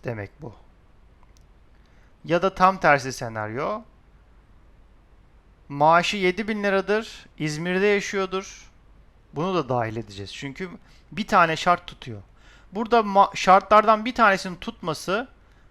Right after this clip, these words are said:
benim buraya dahil etmem için yeterli. Yani burada daha çok satır gelecek arkadaşlar.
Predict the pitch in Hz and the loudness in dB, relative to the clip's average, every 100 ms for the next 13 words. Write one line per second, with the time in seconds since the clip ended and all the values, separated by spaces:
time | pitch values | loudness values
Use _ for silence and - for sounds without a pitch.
0 | - 180 214 214 226 196 185 185 208 208 | -4 -2 -2 -2 0 2 8 8 8 4
1 | 202 185 165 - 208 233 - _ - 143 | 0 -8 -8 -8 -8 -8 -14 _ -10 -6
2 | 147 147 123 104 101 - _ - - _ | 0 2 0 -2 -12 -18 _ -20 -20 _
3 | 170 208 220 202 226 220 202 214 208 196 | 2 4 4 -2 -4 0 6 4 4 -10
4 | - 147 - 139 120 110 104 - 107 120 | -8 -8 -8 -6 -4 -4 -8 -12 -14 -16
5 | 104 - - - - | -18 -20 -20 -20 -20